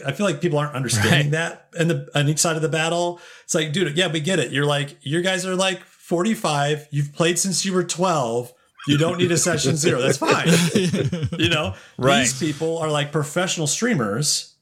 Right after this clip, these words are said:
Speaker 1: you know, and they have all, they're, they're from different backgrounds, and they're, they've, they, they are, like, different types of playing, and there's triggering things for them, and they haven't, you know, done this together before. So it's like,
Speaker 2: That's
Speaker 3: Yeah.
Speaker 2: true.
Speaker 1: I,
Speaker 2: But the
Speaker 1: I,
Speaker 2: other
Speaker 1: which
Speaker 2: side
Speaker 1: is
Speaker 2: of that,
Speaker 1: different.
Speaker 2: right,
Speaker 3: Yeah.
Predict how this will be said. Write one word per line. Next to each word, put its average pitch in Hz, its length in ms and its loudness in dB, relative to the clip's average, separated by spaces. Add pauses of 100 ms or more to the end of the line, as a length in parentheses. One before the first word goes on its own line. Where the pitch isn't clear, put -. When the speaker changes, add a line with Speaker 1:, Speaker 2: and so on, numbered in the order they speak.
Speaker 1:
you 131 140 2
know, 120 360 2
and 127 180 0
they 135 120 2
have 139 300 -2
all, 147 180 0
they're, 123 400 -2
they're 123 140 -2
from 120 180 -2
different 120 260 -2
backgrounds, 135 600 0
and 113 100 0
they're, 113 280 0 (340)
they've, 120 280 0 (160)
they, 120 240 0
they 120 140 2
are, 117 160 -4
like, 113 240 -2
different 131 300 -4
types 123 240 0
of 110 120 -6
playing, 170 640 0 (180)
and 127 380 0 (160)
there's 143 260 2
triggering 175 480 0
things 226 280 0
for 123 100 -2
them, 113 400 -2
and 117 180 0
they 135 80 2
haven't, 165 300 0 (300)
you 151 100 2
know, 135 180 0
done 220 220 0
this - 160 0
together 82 300 -6
before. 87 320 -2
So 131 120 4
it's 120 100 4
like, 135 120 2
Speaker 2:
That's 123 220 4
Speaker 3:
Yeah. - 40 -6 (100)
Speaker 2:
true. 147 120 -2 (840)
Speaker 1:
I, 151 100 2
Speaker 2:
But 151 160 2
the 147 60 2
Speaker 1:
I, 151 40 4
Speaker 2:
other 143 100 0
Speaker 1:
which 190 120 4
Speaker 2:
side 202 80 4
Speaker 1:
is 117 60 2
Speaker 2:
of 110 80 2
that, - 60 4 (100)
Speaker 1:
different. - 100 0
Speaker 2:
right, 123 240 2
Speaker 3:
Yeah. 113 140 0